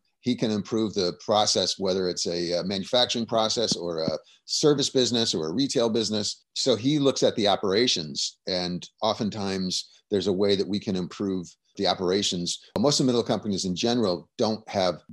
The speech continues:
direct access to his background and his training. So operations is another key area. And then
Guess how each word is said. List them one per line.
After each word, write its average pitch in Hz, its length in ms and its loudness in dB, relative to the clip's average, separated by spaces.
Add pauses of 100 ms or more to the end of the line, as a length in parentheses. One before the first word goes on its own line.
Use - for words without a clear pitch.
direct 120 340 2
access 98 640 2
to - 160 -4
his 85 120 -4
background 78 600 -2
and - 100 -14
his 80 160 -6
training. 80 640 -6
So - 220 -4
operations 98 600 0
is 82 240 -6 (120)
another 92 160 -2
key 82 240 -6
area. 80 300 -4 (200)
And 95 180 0
then 110 280 2